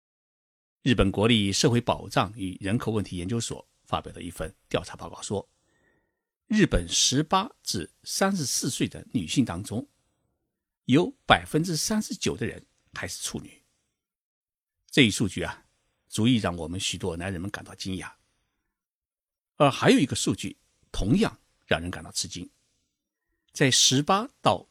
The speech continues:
三十四岁的日本男性当中，童子身的比例也高达百分之三十六。这份出生动向基本调查的报告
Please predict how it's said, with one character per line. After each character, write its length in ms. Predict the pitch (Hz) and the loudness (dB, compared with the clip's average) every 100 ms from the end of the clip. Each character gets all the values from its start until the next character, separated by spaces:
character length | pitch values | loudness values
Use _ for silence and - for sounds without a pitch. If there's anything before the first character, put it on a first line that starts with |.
| _ | _
三 260 | - 190 202 | -2 0 0
十 80 | 143 | 0
四 280 | - 220 | -2 -2
岁 160 | - 98 | -2 -4
的 180 | - - | -6 -10
日 100 | 202 | -6
本 240 | 185 80 101 | -6 -6 -4
男 160 | 98 | -2
性 160 | 147 120 | 0 0
当 160 | 90 104 | -2 -6
中， 160 | 113 - _ _ _ _ _ _ _ _ _ _ - | -8 -8 _ _ _ _ _ _ _ _ _ _ -10
童 320 | - 131 254 | 4 8 8
子 180 | 247 92 | 8 -2
身 240 | - 160 | -2 -2
的 100 | 214 | -2
比 200 | - 80 | -4 -8
例 120 | 101 - _ _ | -12 -14 _ _
也 220 | - 80 - | -6 -6 -6
高 180 | - 107 | 0 0
达 220 | - - _ | 0 -14 _
百 120 | 85 | -6
分 160 | 87 85 | -4 -10
之 60 | |
三 220 | 90 80 - | -8 -10 -10
十 80 | |
六。 180 | - 80 _ _ _ _ _ _ _ _ _ _ _ _ _ _ - | -14 -18 _ _ _ _ _ _ _ _ _ _ _ _ _ _ 2
这 120 | 151 | 6
份 240 | 135 120 | 6 6
出 200 | - 190 | 2 0
生 220 | 175 185 | 2 0
动 200 | 196 151 | 4 4
向 240 | 127 120 101 | 6 0 -2
基 140 | - | -4
本 220 | 147 101 101 | -2 -2 0
调 220 | 156 95 | -2 -2
查 120 | - | -6
的 60 | 123 | -6
报 220 | 120 92 | -6 -4
告 240 | 120 - | -4 -6